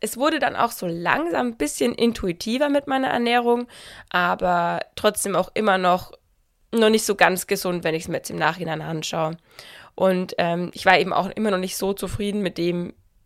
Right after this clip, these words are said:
dass man mir meine Fitness eben immer noch nicht so angesehen hat. Ich war im Prinzip einfach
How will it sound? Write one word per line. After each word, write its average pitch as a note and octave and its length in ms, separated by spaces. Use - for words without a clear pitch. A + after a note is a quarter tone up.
dass - 180
man F3 120
mir E3+ 100
meine E3 220
Fitness - 360
eben F3 200
immer G3+ 240
noch E3+ 200
nicht A3+ 340
so - 120
angesehen - 640
hat. - 220
Ich - 80
war F#3+ 100
im G#3+ 60
Prinzip G#3 340
einfach F#3+ 320